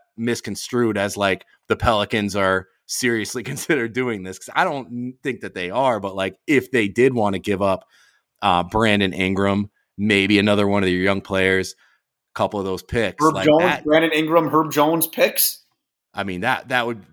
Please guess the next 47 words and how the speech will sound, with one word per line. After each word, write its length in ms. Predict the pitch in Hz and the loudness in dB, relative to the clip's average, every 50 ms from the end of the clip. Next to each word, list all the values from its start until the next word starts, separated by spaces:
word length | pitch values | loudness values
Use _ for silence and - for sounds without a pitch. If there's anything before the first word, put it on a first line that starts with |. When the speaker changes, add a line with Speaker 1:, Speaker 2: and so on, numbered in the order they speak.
| _ _ - | _ _ -4
Speaker 1:
I, 120 | 127 135 - | -4 -2 0
I 120 | - 131 160 | 0 0 2
wouldn't 260 | 196 220 170 151 135 | 4 2 2 0 0
do 160 | - - 190 | -2 -2 -2
that 160 | 123 80 82 | -4 -6 -8
if 100 | 87 - | -10 -8
I 120 | - 92 90 | -8 -6 -6
was 100 | 87 82 | -6 -8
the 80 | 92 | -10
Pelicans. 460 | 87 101 98 90 87 85 - 92 90 | -8 -6 -4 -4 -4 -6 -8 -10 -6
I 60 | 101 107 107 98 | -6 -6 -4 -2
really 260 | 117 147 156 147 131 110 | 2 4 4 4 4 2
wouldn't. 360 | 104 127 139 110 80 73 - _ _ _ | 2 2 0 0 -2 -6 -14 _ _ _
Like, 160 | - 98 95 | -6 -4 -2
I, 160 | 110 123 117 - | 0 -2 0 0
I'm 160 | 117 123 123 | 0 0 0
a 180 | 113 101 92 92 _ _ - | -2 -4 -6 -12 _ _ 2
big, 240 | 139 135 123 113 98 | 4 4 4 4 4
big 220 | 117 110 101 85 | 2 0 2 0
Ingram 280 | 101 107 107 107 101 95 | -2 -2 -2 -2 -2 -2
guy, 220 | 92 92 90 87 | 0 0 0 0
as 120 | 87 85 | 0 0
much 180 | 104 110 - - | -2 -4 -4 -2
as 60 | 104 | -2
I 60 | 104 | -2
love 220 | 101 101 101 98 85 | 0 0 -2 -2 -4
Durant. 360 | 90 85 90 101 95 87 80 | -4 -4 -4 -2 -4 -4 -6
Like, 200 | 90 92 87 - | -8 -12 -10 -6
I, 280 | 82 104 113 113 113 104 - | -4 -4 -4 -4 -6 -10 -4
Speaker 2:
Brett, 240 | 214 240 247 - - | 0 2 2 2 2
Speaker 1:
I'm, 100 | - - | 2 4
Speaker 2:
me, 280 | 220 240 233 - - - _ _ _ - | 4 4 4 2 -4 -12 _ _ _ 2
me 200 | 226 262 262 285 | 4 6 6 6
Speaker 1:
I'm 140 | - 381 | 6 4
Speaker 2:
either. 140 | 277 311 262 | 2 2 2
Speaker 1:
very 220 | 269 247 208 151 117 | 2 2 2 0 -2
hesitant 440 | 127 131 123 107 127 117 113 104 | -2 -4 -4 -4 -6 -6 -8 -8
to 80 | - 113 | -10 -12
do 200 | 104 107 104 98 | -8 -6 -6 -4
that, 240 | 95 90 87 87 87 | -4 -4 -4 -4 -4
man. 200 | 98 92 262 302 | -2 2 6 8
Speaker 2:
Me 100 | 311 320 | 8 8
Speaker 1:
Ingram's 280 | - - 285 294 349 | 8 6 2 2 2
ten 160 | 330 311 262 226 | 4 4 4 4
Speaker 2:
either. 80 | - | 4
Speaker 1:
years 220 | 120 120 113 95 104 | 2 2 2 2 2
younger. 420 | 104 101 104 104 101 98 92 - | 0 2 2 0 0 0 -2 -4